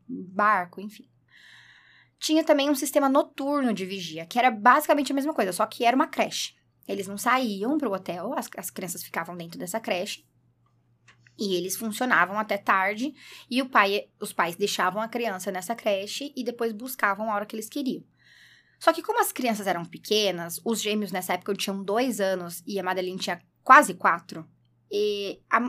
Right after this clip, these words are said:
a Kate achou que eles iam sair muito da rotina e não quis, porque eles dormiam cedo. Então, eles se acostumaram durante essa viagem a todos os dias ir num restaurante que tinha ali dentro do complexo. Na verdade, gente, não era bem um hotel,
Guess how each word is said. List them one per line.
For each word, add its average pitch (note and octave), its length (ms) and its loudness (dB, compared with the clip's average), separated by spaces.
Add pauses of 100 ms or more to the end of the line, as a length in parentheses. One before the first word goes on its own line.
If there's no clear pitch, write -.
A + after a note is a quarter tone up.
(100)
a B3 60 0
Kate B3 300 -6
achou B3 120 -4
que B3+ 100 -8
eles A#3+ 100 -6
iam B3 100 -6
sair A#3+ 160 0
muito A3+ 240 0
da C#4 100 8
rotina A#3+ 880 0
e B3+ 360 -2
não B3+ 260 -2
quis, A#3+ 400 -4
porque G#3+ 200 -8
eles A3+ 140 -4
dormiam G#3+ 340 -4
cedo. A#3 760 -4 (840)
Então, D#4+ 400 8
eles D4+ 420 2
se - 160 0
acostumaram A#3 960 2
durante F#3 300 -2
essa F3 120 -10
viagem G3+ 600 0
a G#3 40 -6
todos C4+ 360 2
os G3+ 100 -4
dias G3 320 -4
ir G3+ 80 -6
num A3+ 160 -4
restaurante G#3+ 640 -2
que A3 120 -14
tinha A3+ 240 -6
ali A3 100 -4
dentro B3 260 -4
do D#4+ 120 -2
complexo. D#4 440 -6
Na C#4 120 0
verdade, A#3 420 2
gente, F3+ 260 -6
não B3+ 160 2
era C4+ 120 4
bem C4 180 2
um C4 160 2
hotel, F#3 560 2